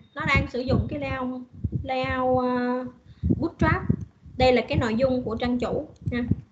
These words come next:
Đó. Ví dụ như đây là <clears throat> nội dung của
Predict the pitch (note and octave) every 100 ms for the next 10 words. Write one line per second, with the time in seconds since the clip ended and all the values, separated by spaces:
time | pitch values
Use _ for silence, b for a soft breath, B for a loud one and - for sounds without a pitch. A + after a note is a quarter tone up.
0 | _ - - A3 A#3 B3 - - - _
1 | - - - - - - - D4 C4 G#3+
2 | A#3+ A#3+ - - B B B - - C4
3 | C#4 C4 C4+ B3+ B3 - - - E4+ E4+
4 | C#4+ A#3 G3+ A#3+ G#3+ A#3 C4+ C4 B3+ B3
5 | - B3